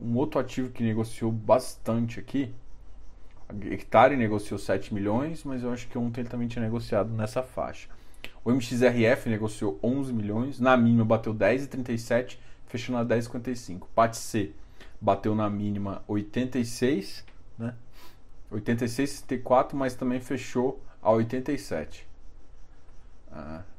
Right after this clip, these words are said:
acho que teve vários ativos aqui. Agora vamos fazer aquela, aquela situação que eu tô querendo comentar com vocês. Eu quero ver os mais negociados. Tá, não, pô, eu quero os menos, não, eu quero os mais. O mais negociado foi o H fof.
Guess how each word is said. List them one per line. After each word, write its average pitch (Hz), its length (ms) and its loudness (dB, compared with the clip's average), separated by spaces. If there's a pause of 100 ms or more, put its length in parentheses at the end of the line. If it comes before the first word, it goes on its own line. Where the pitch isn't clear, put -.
(120)
acho - 100 -14
que 101 100 -10
teve 135 260 -6
vários 127 340 0
ativos 117 400 -2
aqui. - 240 -4
Agora 123 260 8
vamos 156 280 8
fazer 143 180 6
aquela, 135 380 6
aquela 113 520 2 (140)
situação 117 480 0
que 117 80 -2
eu 113 60 -2
tô 110 100 -4
querendo 110 260 0
comentar 110 440 2
com 101 120 -4
vocês. 110 280 -6
Eu - 60 -8
quero 113 140 -2
ver 113 140 0
os 117 140 2
mais 113 260 4
negociados. - 760 -6 (680)
Tá, - 160 -10 (160)
não, - 240 -10
pô, - 200 -8 (140)
eu - 60 -12
quero 92 180 -4
os 101 100 -6
menos, 107 240 -2
não, 92 100 -6
eu - 40 -10
quero 80 160 -8
os 104 80 -8
mais. - 520 -8 (2500)
O 147 60 2
mais 190 360 12
negociado 170 600 8
foi 156 160 6
o 156 40 12
H 165 200 10
fof. - 600 4